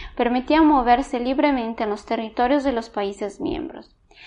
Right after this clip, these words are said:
Es así como llegan muchos ecuatorianos entre mil novecientos noventa y siete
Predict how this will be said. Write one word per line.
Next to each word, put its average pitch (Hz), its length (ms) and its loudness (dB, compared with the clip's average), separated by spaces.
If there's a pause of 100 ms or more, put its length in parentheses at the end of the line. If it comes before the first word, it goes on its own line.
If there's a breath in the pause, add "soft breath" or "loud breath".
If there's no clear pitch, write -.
(260 loud breath)
Es - 160 -4
así 302 280 4
como 311 280 6
llegan 240 560 0
muchos 269 260 -4
ecuatorianos 220 920 0
entre 220 280 -6
mil 226 160 -6
novecientos 269 580 -2
noventa 247 280 -4
y 254 80 -4
siete 247 580 -4